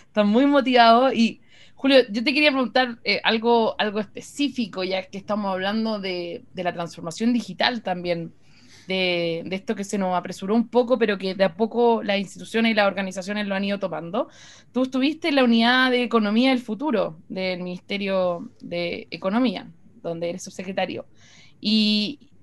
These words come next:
y estás viendo la nueva inversión de, de Microsoft en Chile. Em, ¿cómo ves, cómo ves esto? ¿Cómo va a ayudarnos a, a abordar los desafíos del futuro, sobre todo pensando en, en los desafíos que deja la pandemia, que no son menores, y,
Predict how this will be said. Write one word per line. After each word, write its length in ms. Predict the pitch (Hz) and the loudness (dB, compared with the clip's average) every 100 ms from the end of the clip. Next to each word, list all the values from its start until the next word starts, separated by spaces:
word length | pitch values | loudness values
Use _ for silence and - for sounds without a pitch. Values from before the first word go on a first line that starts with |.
| - | -8
y 100 | 208 | -6
estás 240 | 202 247 | -2 0
viendo 180 | 254 269 | 2 4
la 80 | 240 | 4
nueva 160 | 240 277 | 4 4
inversión 380 | 247 226 262 | 2 2 2
de, 280 | 254 226 220 | 4 4 2
de 100 | 202 | 2
Microsoft 640 | 220 269 233 175 170 160 - | 2 2 0 -8 -8 -10 -8
en 220 | 175 170 | -10 -8
Chile. 580 | - 214 170 151 - - - | -6 -4 -4 -6 -8 -16 -10
Em, 520 | 175 175 175 165 175 - _ _ _ _ _ - - - - - | -6 -4 -6 -8 -12 -18 _ _ _ _ _ -20 -20 -20 -16 0
¿cómo 240 | 269 269 | 4 4
ves, 560 | 269 262 - - - - | 4 2 -2 -18 -20 -12
cómo 300 | - 226 226 190 | 0 2 2 2
ves 300 | 254 254 - | 2 2 -2
esto? 340 | 233 226 220 202 | -4 -4 -6 -4
¿Cómo 260 | 214 226 | 2 4
va 80 | 226 | 6
a 20 | |
ayudarnos 640 | 226 214 214 220 220 208 | 4 2 2 2 2 2
a, 120 | 196 190 | 2 2
a 140 | 196 | 2
abordar 360 | 190 196 208 226 | 2 2 0 0
los 120 | 208 | 0
desafíos 420 | 214 202 226 214 | -2 -6 -2 -2
del 80 | 190 | -4
futuro, 480 | 208 165 226 214 196 | -10 -4 0 0 -2
sobre 240 | 202 190 | -6 -6
todo 200 | 208 208 | -4 -4
pensando 560 | 202 190 214 208 208 208 | -4 -4 -2 0 0 -2
en, 220 | 202 190 | -2 -4
en 80 | 185 | -6
los 80 | |
desafíos 380 | 185 180 202 220 | -6 -8 -4 -4
que 80 | 214 | -2
deja 180 | 214 208 | -2 -2
la 100 | 202 | -2
pandemia, 460 | 175 190 277 196 | -2 0 0 -2
que 160 | 170 185 | -6 -8
no 140 | 175 | -8
son 160 | 180 214 | -6 -4
menores, 320 | 202 247 220 | 0 0 0
y, 160 | 180 | -2